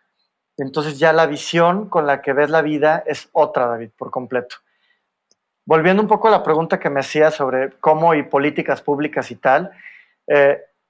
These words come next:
te decía yo que se da de manera orgánica el que, eh, voy creciendo con un grupo de voluntarios que son mis amigos, hasta que definitivamente las acciones que se hacían en el voluntari-, en el voluntariado nos rebasan.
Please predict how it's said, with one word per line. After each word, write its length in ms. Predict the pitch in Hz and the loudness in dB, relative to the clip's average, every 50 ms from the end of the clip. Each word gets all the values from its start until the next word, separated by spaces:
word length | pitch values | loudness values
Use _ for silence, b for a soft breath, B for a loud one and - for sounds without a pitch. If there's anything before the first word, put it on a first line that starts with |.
| _ _ _ | _ _ _
te 100 | - 151 | 0 0
decía 240 | 151 151 - 180 | 2 2 2 2
yo 200 | 175 180 202 202 | 2 2 2 0
que 320 | - 190 165 - - - _ _ | 2 0 0 0 -2 -6 _ _
se 240 | - - - 160 | -16 -6 -2 2
da 140 | 160 170 180 | 4 4 4
de 80 | 208 214 | 4 2
manera 640 | 202 175 156 160 160 156 170 180 180 170 156 143 - | 0 0 0 0 2 4 4 4 6 4 4 2 2
orgánica 800 | 165 143 143 135 156 156 156 160 160 - - - 151 147 165 185 | 0 0 0 2 2 0 0 0 -6 -6 -2 0 2 4 4 2
el 160 | 175 147 131 - | 0 -2 -4 -4
que, 160 | - 139 131 | -2 -2 -2
eh, 120 | 131 131 b b b b b b b _ _ _ - - - 143 - _ _ _ _ _ - | -2 -6 b b b b b b b _ _ _ -12 -12 -12 -12 -12 _ _ _ _ _ 0
voy 180 | 165 170 165 | 2 2 2
creciendo 520 | 165 190 175 170 - 175 170 165 175 170 170 | 2 2 0 2 2 0 0 2 0 0 0
con 160 | 160 151 147 | -2 -2 -2
un 80 | 156 | -2
grupo 280 | 151 165 160 160 175 165 | -2 -2 0 2 4 4
de 80 | 156 151 | 6 6
voluntarios 800 | 135 139 135 135 131 135 - 160 147 147 147 147 160 165 - | 4 2 2 0 -2 -2 0 2 4 4 4 2 0 -4 -4
que 100 | - 151 | -8 -8
son 180 | - - 143 147 | -8 -6 -6 -6
mis 160 | 147 143 - | -6 -4 -4
amigos, 600 | 139 135 151 165 165 151 156 156 175 180 - b b b b b b b b - | -4 -2 -2 -2 0 2 2 2 2 0 -2 b b b b b b b b 0
hasta 440 | 147 143 139 - - 156 139 135 | 0 0 0 0 -2 -2 -2 -2
que 500 | - - 147 143 139 135 135 135 135 - _ _ _ _ | -2 0 2 2 2 2 0 -2 -4 -8 _ _ _ _
definitivamente 1040 | - 151 143 147 143 - 151 151 131 - 170 180 190 185 180 165 160 160 - - 180 | -4 -2 -2 -2 -2 -4 -8 -8 -6 -2 0 0 2 2 0 -2 -4 -4 -2 0 2
las 300 | 175 160 135 123 - - | 4 2 2 2 0 -4
acciones 680 | 131 - - - - - 160 180 185 185 208 240 208 - | -6 -6 -8 -10 -6 -2 0 2 2 2 0 -2 -4 -6
que 100 | - 147 | -6 -6
se 100 | - 147 | -4 -4
hacían 260 | 135 - 156 151 156 | -4 -2 -2 -2 0
en 100 | 170 170 | 0 0
el 80 | 160 135 | -2 -2
voluntari-, 540 | 135 131 131 127 123 - 135 135 139 - - | -2 -4 -4 -6 -4 -2 0 0 0 -2 -6
en 80 | 147 | -10
el 60 | 135 131 | -10 -8
voluntariado 640 | 123 135 135 127 - 135 127 147 143 143 160 175 B B B B B B _ - | -8 -8 -8 -6 -4 0 2 2 2 2 2 0 B B B B B B _ -8
nos 280 | 151 156 160 - 220 | -2 0 0 2 2
rebasan. 640 | 214 160 160 151 196 233 220 - - 151 127 120 120 | 2 4 4 4 4 4 2 0 -2 -4 -4 -6 -10